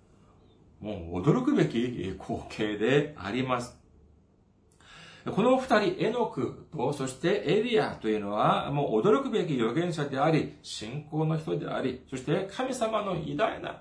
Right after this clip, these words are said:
大きな愛を受けた人たちだというふうに言えます。どれほど大きな、あ、愛を受けたのか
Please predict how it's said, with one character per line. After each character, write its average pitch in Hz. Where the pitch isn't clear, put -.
大 -
き 214
な -
愛 156
を 160
受 110
け 107
た 147
人 -
た 110
ち -
だ -
と 196
い 147
う 117
ふ 120
う -
に 175
言 139
え -
ま 78
す。 -
ど 135
れ 311
ほ 277
ど 277
大 269
き 175
な、 160
あ、 117
愛 143
を 113
受 110
け -
た 101
の 95
か 90